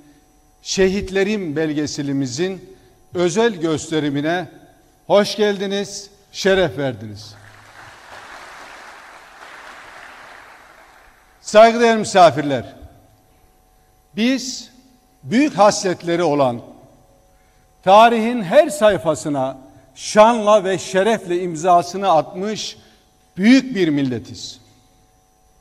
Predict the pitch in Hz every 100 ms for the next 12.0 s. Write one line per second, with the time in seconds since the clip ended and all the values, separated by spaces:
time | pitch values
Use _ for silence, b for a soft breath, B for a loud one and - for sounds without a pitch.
0 | _ _ _ _ _ _ _ _ 190 226
1 | 233 233 233 233 240 269 226 160 160 120
2 | 95 117 104 - - - _ _ _ _
3 | _ _ _ _ _ _ - 214 175 247
4 | 247 185 151 208 262 220 208 196 185 175
5 | - 160 147 147 139 123 98 - - _
6 | _ _ _ _ _ _ _ _ _ _
7 | _ _ 110 139 226 202 220 220 220 233
8 | 262 233 143 123 113 - - - _ _
9 | _ _ _ _ _ _ _ _ _ _
10 | _ _ _ 156 202 202 208 240 233 156
11 | 135 151 175 190 175 196 160 151 170